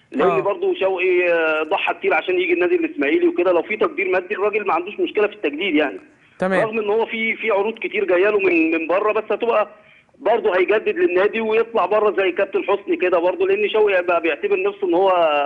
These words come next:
Speaker 1: برضه حاجة كويسة في النادي الإسماعيلي، وعايز يفيد النادي اللي، اللي، اللي صنع نجوميته برضه يعني.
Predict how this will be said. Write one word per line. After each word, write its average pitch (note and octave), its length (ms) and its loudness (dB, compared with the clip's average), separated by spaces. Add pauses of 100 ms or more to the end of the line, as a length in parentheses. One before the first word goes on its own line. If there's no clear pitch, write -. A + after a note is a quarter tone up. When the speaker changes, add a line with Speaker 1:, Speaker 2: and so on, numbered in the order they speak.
(540)
Speaker 1:
برضه F#3+ 220 2
حاجة G3+ 200 -2
كويسة G3 380 0
في - 80 -6
النادي F3 220 0
الإسماعيلي، E3 440 0
وعايز G#3 200 0
يفيد G3+ 240 -8
النادي A3 280 0
اللي، G3+ 340 -2
اللي، F#3+ 280 -2
اللي F3+ 200 0
صنع A3 200 2
نجوميته F#3+ 460 -2
برضه C#3 280 -2
يعني. G#2+ 200 -4